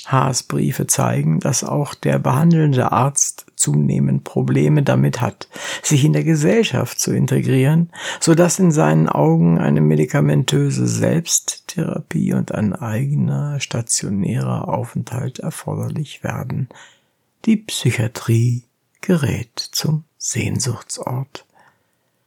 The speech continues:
Mit einem gewissen Zynismus und seinem Protagonisten als Sprachrohr parodiert Fleisch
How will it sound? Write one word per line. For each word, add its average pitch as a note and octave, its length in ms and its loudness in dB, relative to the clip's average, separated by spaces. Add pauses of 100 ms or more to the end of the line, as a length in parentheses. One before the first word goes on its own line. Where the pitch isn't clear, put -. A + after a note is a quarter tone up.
(1000)
Mit C#3+ 120 2
einem F3 240 4
gewissen F#3 380 4
Zynismus - 1080 2
und - 320 0
seinem C3 460 2
Protagonisten D3 880 2
als - 260 -2
Sprachrohr - 800 -2
parodiert C#3+ 560 0
Fleisch - 640 -2